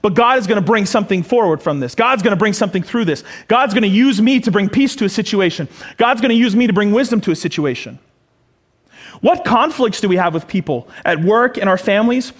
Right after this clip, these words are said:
What are conflicts do we have that we've been seeing with our eyes as just, "Oh man, they've upset me and I'm mad at them and I'm gonna get back at them"? But these conflicts are much deeper than the surface.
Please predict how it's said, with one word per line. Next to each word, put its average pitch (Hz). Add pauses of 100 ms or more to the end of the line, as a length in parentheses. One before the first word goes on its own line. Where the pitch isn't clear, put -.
(180)
What 262
are 330
conflicts 254
do 226
we 208
have 190
that 170
we've 254
been 240
seeing 226
with 202
our 254
eyes 180 (1040)
as 190
just, 214
"Oh 247
man, 247
they've 247
upset 220
me 233
and 214
I'm 233
mad 226
at 220
them 220
and 202
I'm 240
gonna 233
get 190
back 208
at 208
them"? 208 (2500)
But 214
these 240
conflicts 254
are 226
much 220
deeper 254
than 220
the 208
surface. 247